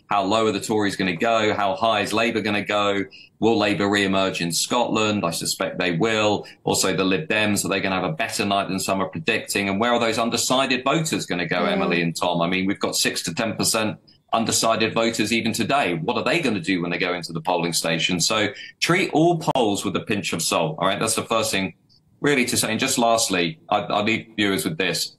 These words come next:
Speaker 1: We're either gonna see the biggest Labour majority that we've really seen ever in British history,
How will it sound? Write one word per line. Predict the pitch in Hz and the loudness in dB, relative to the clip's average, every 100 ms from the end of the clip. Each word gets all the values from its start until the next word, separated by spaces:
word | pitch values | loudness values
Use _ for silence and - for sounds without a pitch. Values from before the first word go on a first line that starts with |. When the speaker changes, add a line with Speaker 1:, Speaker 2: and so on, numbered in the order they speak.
| _ | _
Speaker 1:
We're | 113 139 | 2 4
either | 143 123 | 4 2
gonna | 113 | 0
see | 101 - 95 | 0 0 0
the | 87 | -2
biggest | 95 101 98 | -2 -2 -2
Labour | 101 98 92 | 0 0 -2
majority | 90 92 92 90 90 85 | -2 0 0 0 -2 -2
that | 87 | 0
we've | 90 85 - - | 0 -2 -4 -4
really | 98 104 90 | 0 2 2
seen | 82 98 90 85 80 | 2 2 2 0 -2
ever | 104 92 87 87 | -2 0 0 0
in | 87 | -2
British | 90 82 | -2 0
history, | - - - 87 85 - | 0 0 0 0 0 -2